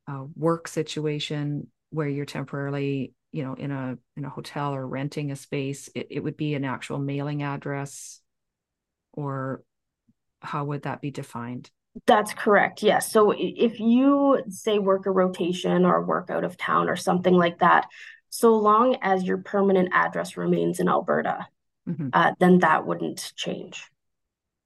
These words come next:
Speaker 2: Now, if you have children,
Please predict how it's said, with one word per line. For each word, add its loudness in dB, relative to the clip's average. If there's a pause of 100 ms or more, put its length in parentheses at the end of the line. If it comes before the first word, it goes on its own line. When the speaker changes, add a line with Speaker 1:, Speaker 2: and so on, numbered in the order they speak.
(3000)
Speaker 2:
Now, 8
if 4
you 6
have 2
children, 0